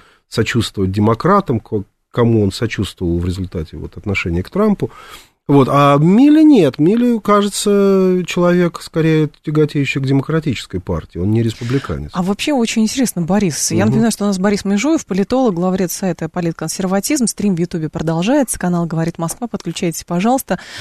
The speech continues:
Speaker 1: Мгм.
Speaker 2: А, важно понять, а, обилие идеологических клише, а, за последние несколько лет,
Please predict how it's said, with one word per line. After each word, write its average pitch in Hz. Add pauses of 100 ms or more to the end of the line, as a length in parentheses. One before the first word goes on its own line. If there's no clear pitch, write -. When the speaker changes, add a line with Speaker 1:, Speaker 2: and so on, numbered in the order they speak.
(140)
Speaker 1:
Мгм. 151
Speaker 2:
А, 208
важно 208
понять, 185
а, 170
обилие 190 (300)
идеологических 185
клише, 165 (640)
а, 147 (100)
за 165
последние 165
несколько 165
лет, 165